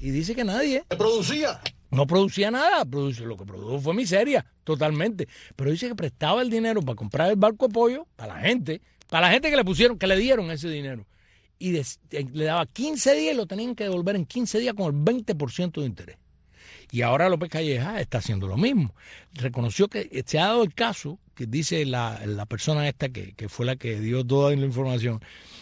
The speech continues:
Speaker 1: eh, que han necesitado dinero para determinados pagos comprometidos con proveedores estatales durante muchos años o realizar algunas importaciones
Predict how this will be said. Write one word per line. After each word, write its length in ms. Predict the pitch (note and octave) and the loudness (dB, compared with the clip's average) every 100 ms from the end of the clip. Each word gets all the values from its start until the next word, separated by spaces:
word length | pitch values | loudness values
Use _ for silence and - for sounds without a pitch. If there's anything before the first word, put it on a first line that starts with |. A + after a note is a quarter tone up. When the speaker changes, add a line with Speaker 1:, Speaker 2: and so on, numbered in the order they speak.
| - - | -20 -6
Speaker 1:
eh, 400 | C3 B2 A#2 A2 | 0 2 0 -2
que 80 | C#3+ | 2
han 100 | E3 | 2
necesitado 580 | G3+ G#3+ F3 D#3+ F#3+ F#3+ | 2 0 -2 0 0 2
dinero 380 | D#3+ E3+ G3+ F3 | 2 0 0 0
para 200 | C#3+ B2+ | 0 2
determinados 580 | A#2 C3 C3 C#3+ F#3+ | 0 0 2 2 0
pagos 360 | C#3 G#3 G#3+ F#3+ | 0 2 2 0
comprometidos 640 | - C3 C3 B2+ B2 G3 D#3 | -2 -4 -2 -4 -2 -4 -2
con 180 | D#3 | -2
proveedores 560 | B2 C3+ C3+ C3+ F#3+ G3+ | 0 2 4 4 2 0
estatales 560 | E3+ - D#3 F#3+ G3 D#3+ | -2 -2 -4 0 0 0
durante 320 | C3+ A#2+ B2+ | -2 -2 0
muchos 420 | D#3+ G#3 G3 D3+ | 0 0 -2 -2
años 280 | F3+ D3+ B2+ | -2 0 0
o 80 | A#2+ | 0
realizar 520 | C3 C3+ C3 F#3+ B3 | 2 2 2 2 2
algunas 360 | B3 G3+ C#4 | 2 0 0
importaciones 880 | A#3 E3 E3+ C3+ D3 B2 C4+ D#4+ F#3+ | 0 0 -4 -2 -2 0 2 4 2